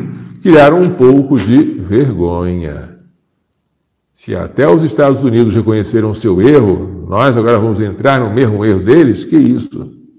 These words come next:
né? Seria um bom exemplo para nós, para todo mundo. Todo mundo está de olho no que vai acontecer. Pode, pode haver uma mudança completa, não, não, não digo completa, uma mudança radical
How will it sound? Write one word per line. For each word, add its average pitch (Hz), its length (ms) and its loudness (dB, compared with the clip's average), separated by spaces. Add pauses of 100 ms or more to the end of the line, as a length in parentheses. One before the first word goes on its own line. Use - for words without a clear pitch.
né? - 220 -10 (1040)
Seria 117 340 0
um 151 180 -2
bom 151 220 4
exemplo 120 500 2
para 160 240 -2
nós, 131 340 0
para 123 240 0
todo 143 300 4
mundo. 117 400 -2
Todo 131 240 -2
mundo 165 180 0
está 175 260 0
de 180 140 0
olho 156 400 6
no 180 80 0
que 180 100 2
vai 156 200 2
acontecer. 170 1120 -4 (880)
Pode, 117 300 0 (120)
pode 135 300 2
haver 127 240 4
uma 139 160 0
mudança 135 560 0
completa, 143 1000 0
não, 120 280 -10
não, 110 160 -8 (180)
não 117 220 -6
digo 120 240 0
completa, 95 480 -2
uma 90 120 -8
mudança 107 280 -4
radical 139 1200 2